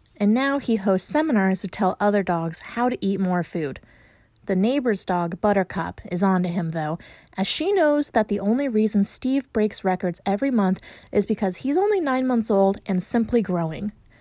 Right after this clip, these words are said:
As a confident woman, Buttercup has no problem telling Steve this, but Steve doesn't care and continues to flaunt his records. You can see a photo of Steve breaking records on the online version of this blog, which is linked below.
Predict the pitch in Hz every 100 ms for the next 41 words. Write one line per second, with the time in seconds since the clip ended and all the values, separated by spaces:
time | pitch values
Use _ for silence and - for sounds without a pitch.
0 | _ - - 226 247 - 269 269 269 240
1 | 196 185 170 170 - - 247 285 311 359
2 | 370 359 247 233 220 220 214 190 175 175
3 | 190 180 175 - 196 170 170 180 - -
4 | - - - 190 - 339 392 381 330 311
5 | 220 285 277 214 220 220 240 - 247 240
6 | 240 - 190 202 196 190 165 175 185 -
7 | - _ _ _ - 240 269 311 - 269
8 | 247 202 196 185 - - 185 185 - -
9 | 233 233 285 233 214 185 175 202 185 208
10 | 240 277 277 196 190 190 175 175 - 175
11 | 160 165 180 - 185 185 180 185 165 175